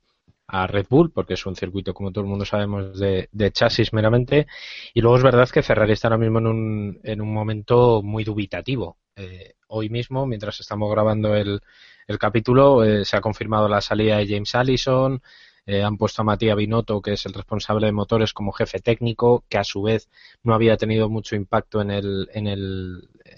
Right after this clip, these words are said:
en la creación de ese chasis. En fin, en Ferrari están un poquito, un poquito perdidos, llevan perdidos mucho tiempo, pero este año quizá es el momento en el que más se está notando,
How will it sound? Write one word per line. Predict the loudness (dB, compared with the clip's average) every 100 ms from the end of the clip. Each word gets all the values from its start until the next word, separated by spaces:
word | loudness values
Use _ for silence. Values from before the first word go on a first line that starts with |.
| -18
en | -6
la | -2 0
creación | 2 2 2 2 2
de | 0
ese | -2
chasis. | 2 2 4 0 0 _ _ _ -18 -12
En | -4
fin, | -2
en | 0
Ferrari | 0 4 4
están | 4 2
un | 2
poquito, | 2 0 4 6 8 6
un | 2 -2
poquito | 0 0 0
perdidos, | 0 2 2 2 -2 _ _ _ _ _
llevan | -4 0 0
perdidos | 0 -2 -2
mucho | -4 -6 -2
tiempo, | -2 0
pero | 0 0 -2 -6 -16 -20 -8
este | -6 0
año | 2 2 0
quizá | -2 2 0
es | 0
el | -4
momento | -4 -4 -4 -4
en | -4
el | -4
que | -4
más | -2 -4
se | -6
está | -8 -4
notando, | -2 0 0 0 -2